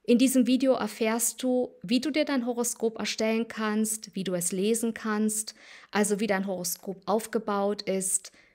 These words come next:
welche Bedeutung die zwölf astrologischen Häuser haben und wie du die Inhalte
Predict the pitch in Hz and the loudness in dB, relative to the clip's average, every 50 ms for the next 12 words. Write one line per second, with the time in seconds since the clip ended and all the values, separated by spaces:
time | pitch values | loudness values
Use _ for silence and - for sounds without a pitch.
0 | _ - 185 202 214 208 - 262 226 269 - - 208 190 190 202 202 208 202 208 | _ 2 4 4 6 6 4 4 4 4 2 4 2 2 2 0 0 -2 -2 -2
1 | 208 208 - - 196 175 - - - 190 175 180 185 180 - - - 196 190 - | -6 -8 -8 -10 -8 -4 -4 -4 -2 0 0 0 0 -2 -2 -4 -4 -2 -2 -2
2 | - - 202 202 190 185 180 185 185 - - 240 226 - 233 226 233 226 233 226 | -4 -4 -4 -2 -2 -4 -4 -4 -4 -2 -2 -2 -2 0 0 0 0 0 0 -2
3 | 214 208 220 214 214 214 220 226 226 220 - - - _ _ _ - 226 262 285 | -4 -2 -4 -4 -4 -2 -2 -4 -6 -6 -10 -20 -20 _ _ _ 4 6 6 6
4 | 277 220 202 214 214 214 208 202 220 214 - - 196 196 196 185 190 190 185 190 | 6 2 -2 0 0 0 -2 -2 -2 -4 -2 -2 -2 -2 -2 -2 -2 -2 -4 -2
5 | 185 - - 202 196 - | -4 -4 -4 -4 -6 -6